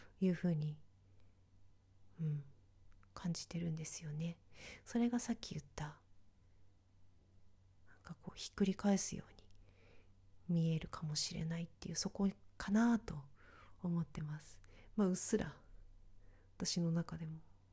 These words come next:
まあ、そんな感じだろうなっていうのは感じられてきているんですけどね。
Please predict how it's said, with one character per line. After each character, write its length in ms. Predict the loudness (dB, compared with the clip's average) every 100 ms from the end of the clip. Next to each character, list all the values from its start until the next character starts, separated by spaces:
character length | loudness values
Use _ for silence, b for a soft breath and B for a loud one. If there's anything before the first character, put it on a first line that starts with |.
| -20 -2
ま 320 | 2 4 2 -2
あ、 40 | B B B B
そ 120 | 0
ん 60 | 2
な 80 | 2
感 160 | 0
じ 100 | 0
だ 100 | 0
ろ 120 | -2 0
う 20 |
な 120 | -2
っ 100 | -4 -8 -12
て 80 | -10
い 60 |
う 20 | -10
の 60 | -16
は 220 | -20 -18 -16
感 220 | -6 -2
じ 100 | -2
ら 120 | -2 -2
れ 100 | -4
て 100 | -6
き 140 | -6
て 100 | -8
い 80 | -10
る 80 | -12
ん 40 | -16
で 80 | -14
す 120 | -12
け 100 | -12
ど 80 | -2
ね。 200 | 2 2